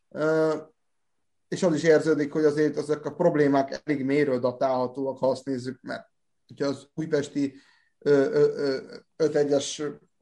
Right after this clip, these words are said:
egy öt nullás győzelem, ennyi? Öt egy volt, öt nulla, tök mindegy, azóta itt, ö, eléggé meg vagyunk, ö, ö, szédülve, öt nulla volt, igen.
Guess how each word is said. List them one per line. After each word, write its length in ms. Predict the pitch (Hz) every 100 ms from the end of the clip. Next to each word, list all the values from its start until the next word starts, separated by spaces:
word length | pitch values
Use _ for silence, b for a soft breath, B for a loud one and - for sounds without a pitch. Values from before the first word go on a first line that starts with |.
| -
egy 60 |
öt 120 | 143
nullás 280 | 151 139 131
győzelem, 500 | 135 147 139 131 120 -
ennyi? 320 | 151 135 -
Öt 180 | - 135
egy 140 | 147 123
volt, 220 | 117 -
öt 160 | 139
nulla, 220 | 156 147 -
tök 200 | 151 151
mindegy, 220 | 143 135
azóta 680 | 151 147 147 139 131 - _ _ _ -
itt, 300 | 147 143 156
ö, 100 | 143
eléggé 360 | 143 143 131
meg 160 | 135 131
vagyunk, 340 | 131 127 123
ö, 180 | 135 131
ö, 160 | - 127
szédülve, 720 | - 143 147 165 175 180 -
öt 160 | 151 143
nulla 240 | 135 123
volt, 240 | 117 139 -
igen. 320 | 127 139 151